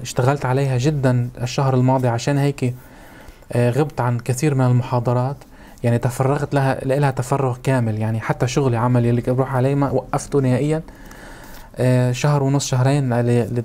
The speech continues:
لإخلاص ال-، ل-، حتى نخلص البرمجة. الحمد لله تسعين بالمية خلصت، آه، على مستوى عالي جدًا، جدًا. الحمد لله سوف يكون لها، لديها تطبيقات، سوف يكون لديها قدرة إنه الأساتذة تتواصل مع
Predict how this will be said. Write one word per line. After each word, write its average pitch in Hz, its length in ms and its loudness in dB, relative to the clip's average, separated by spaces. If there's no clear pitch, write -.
لإخلاص 135 520 0
ال-، 120 180 0
ل-، 117 280 0
حتى - 200 -4
نخلص 135 400 0
البرمجة. 135 340 2
الحمد 139 340 0
لله 139 120 2
تسعين 135 340 0
بالمية 131 360 2
خلصت، 143 460 -2
آه، 120 560 0
على 131 200 2
مستوى 139 380 0
عالي 135 280 0
جدًا، 131 360 -2
جدًا. 120 460 -4
الحمد 127 280 0
لله 123 280 0
سوف 127 240 -2
يكون 127 320 2
لها، 127 200 4
لديها 127 360 0
تطبيقات، 127 720 -2
سوف 127 220 0
يكون 127 360 2
لديها 127 400 2
قدرة 123 420 0
إنه 120 300 2
الأساتذة 127 640 0
تتواصل 127 600 0
مع 117 420 0